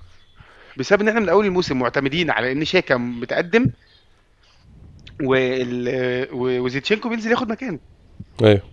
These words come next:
Speaker 1: فدلوقتي
Speaker 2: احنا،
Speaker 1: زيتشينكو
Speaker 2: احنا
Speaker 1: ما
Speaker 2: حاليًا
Speaker 1: بيلعبش.
Speaker 2: بنلعب بلعيب ناقص وسط الملعب طبعًا مية في المية، كلامك صح يعني.
Speaker 1: و-، لان زيتشينكو كان بياخد مكان شاكا في، في، في البيلد اب بتاع الهجمه.
Speaker 2: ايوه.
Speaker 1: آه، فانت دلوقتي هو لعب تومياسو وبرضه ساب شاكا بنفس الدور،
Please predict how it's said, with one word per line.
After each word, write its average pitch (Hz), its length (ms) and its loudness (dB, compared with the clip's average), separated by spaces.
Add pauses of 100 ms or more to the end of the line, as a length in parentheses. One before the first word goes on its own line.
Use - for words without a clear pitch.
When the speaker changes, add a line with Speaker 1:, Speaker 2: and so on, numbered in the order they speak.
(1400)
Speaker 1:
فدلوقتي 127 420 4
Speaker 2:
احنا، 127 100 12 (140)
Speaker 1:
زيتشينكو 104 60 2
Speaker 2:
احنا 135 140 4
Speaker 1:
ما 131 40 6
Speaker 2:
حاليًا 139 200 10
Speaker 1:
بيلعبش. 156 220 10
Speaker 2:
بنلعب 143 140 10
بلعيب 156 220 12
ناقص 165 240 12
وسط 151 180 8
الملعب 139 260 8
طبعًا 131 220 10
مية 120 160 6
في 113 60 -2
المية، 117 240 4
كلامك 107 200 2
صح 110 240 0
يعني. 95 140 -2 (920)
Speaker 1:
و-، 131 180 -2
لان 147 220 0
زيتشينكو 233 340 -4
كان 196 160 0
بياخد 208 240 2
مكان 214 260 2
شاكا 233 340 4
في، 156 260 -4
في، 123 560 -6
في - 100 -18
البيلد 175 280 0
اب 196 100 4
بتاع 170 140 2
الهجمه. 165 320 0 (460)
Speaker 2:
ايوه. 101 240 4 (600)
Speaker 1:
آه، 131 180 0
فانت 180 260 0
دلوقتي 196 420 2 (120)
هو 143 160 4
لعب 185 200 4
تومياسو 160 480 -2 (120)
وبرضه 190 320 6
ساب 208 180 -4
شاكا 196 240 2
بنفس 185 260 0
الدور، 143 320 -2